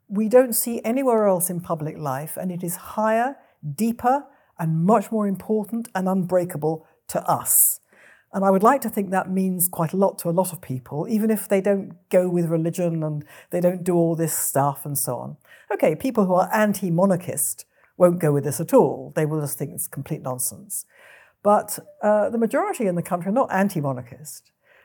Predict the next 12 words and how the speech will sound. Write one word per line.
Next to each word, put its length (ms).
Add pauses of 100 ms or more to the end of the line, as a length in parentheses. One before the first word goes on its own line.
(180)
Um, 320 (100)
and 360 (120)
I 160
think 440 (340)
that 240
the 60
majority 500
in 80
the 80
country, 640 (320)
you 80
know, 400